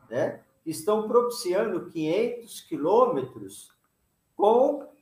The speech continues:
dez minutos de carregamento.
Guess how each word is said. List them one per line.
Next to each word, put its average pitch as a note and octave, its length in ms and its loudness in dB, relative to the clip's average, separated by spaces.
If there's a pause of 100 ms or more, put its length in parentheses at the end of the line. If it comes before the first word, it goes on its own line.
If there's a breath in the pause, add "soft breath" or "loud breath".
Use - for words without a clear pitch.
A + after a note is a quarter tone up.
(160)
dez A3 640 4
minutos A3 1000 -10
de F#3+ 100 -20
carregamento. G3 880 -6